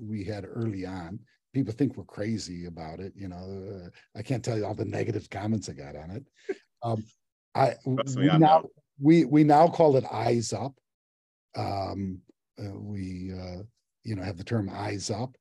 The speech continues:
Speaker 1: uh, for, for the, the sessions that we do. But what we would do is we would have him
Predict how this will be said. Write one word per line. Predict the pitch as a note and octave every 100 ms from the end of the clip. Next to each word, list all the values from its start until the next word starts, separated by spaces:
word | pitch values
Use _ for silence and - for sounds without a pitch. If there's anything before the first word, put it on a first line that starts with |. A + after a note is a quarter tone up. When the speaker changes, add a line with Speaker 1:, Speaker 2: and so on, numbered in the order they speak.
| _ _ _ -
Speaker 1:
uh, | G#2+ F#2+
for, | - G#2
for | - A2
the, | F#2+ F#2 -
the | A2 G2
sessions | - A2+ - A2+ G2+
that | E2 -
we | G2+
do. | F#2+ A2+ D#3+ - _ _ _ -
But | A#2 C3+ - -
what | C#3 C#3
we | C#3 B2
would | A#2+ G#2+
do | G#3 A#3+ D3+ F3 _ _ _
is | C3 G#2+
we | A#2+ C#3+
would | C#3+ C3+
have | - B2 C3 A#2+
him | - F3+ F#3+ C3+ C#3